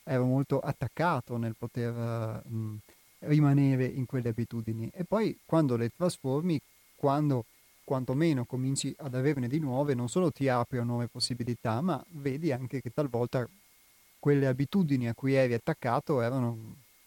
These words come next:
solamente delle abitudini, cioè delle cose che eri abituato a fare per ripetizione, e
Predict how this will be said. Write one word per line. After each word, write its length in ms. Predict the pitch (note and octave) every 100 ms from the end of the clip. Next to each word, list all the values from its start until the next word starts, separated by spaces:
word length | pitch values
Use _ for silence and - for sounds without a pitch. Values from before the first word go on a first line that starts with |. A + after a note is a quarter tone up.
| _ _
solamente 640 | - D#3 C3+ C3 D3 C#3+
delle 440 | B2+ A#2 A#2 A#2 - _
abitudini, 720 | F3+ C#3+ C3+ G#3+ C3 A#2+ A2 - _ _
cioè 140 | - C3+
delle 220 | C3 B2+
cose 320 | D3+ D#3+ D3+
che 200 | C#3 C3 C#3+
eri 260 | C#3 C3 -
abituato 800 | F#3+ E3 C#3+ D3+ F#3 D3 B2+
a 60 | A2
fare 460 | - C3 B2 A2+ A2
per 280 | B2+ A#2+ A#2+
ripetizione, 960 | B2 C3+ B2 D#3+ D#3 - A#2 A#2+ F3 - - _ _
e 320 | - A3 G3